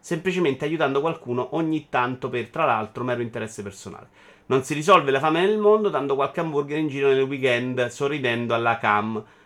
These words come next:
Più che altro mettici la faccia da personaggio famoso per qualche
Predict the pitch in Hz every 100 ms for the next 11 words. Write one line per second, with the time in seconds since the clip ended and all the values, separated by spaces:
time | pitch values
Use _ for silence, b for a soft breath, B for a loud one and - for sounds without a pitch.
0 | _ 160 165 208 185 190 170 165 165 139
1 | 170 196 151 120 - 147 123 131 - 143
2 | 127 120 156 160 117 120 117 - 156 143
3 | 127 127 113